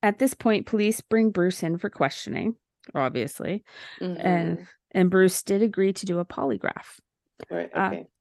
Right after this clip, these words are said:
Speaker 1: yeah, when asked on his whereabouts on June twelfth, he replied that he had been at work all day. And when he asked, uh, was asked about Harry Dean, Bruce said that he had several conversations with Jackie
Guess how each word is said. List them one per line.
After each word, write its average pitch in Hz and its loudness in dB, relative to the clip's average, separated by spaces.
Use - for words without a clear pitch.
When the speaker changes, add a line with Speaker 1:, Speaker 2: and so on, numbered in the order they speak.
Speaker 1:
yeah, 185 0
when 202 4
asked 214 2
on 233 6
his 202 -4
whereabouts 185 0
on 170 0
June 170 -2
twelfth, 190 -2
he 180 -6
replied 180 -4
that 190 -6
he 202 -2
had 180 -2
been 180 0
at 185 -2
work 180 -4
all 185 -2
day. 165 -2
And 190 4
when 185 6
he 208 2
asked, 180 -4
uh, 175 4
was 180 0
asked 175 -4
about 180 -2
Harry 165 0
Dean, 214 2
Bruce 214 -2
said 214 -4
that 190 -4
he 196 -2
had 180 -4
several 214 -2
conversations 196 -2
with 190 -8
Jackie 170 -6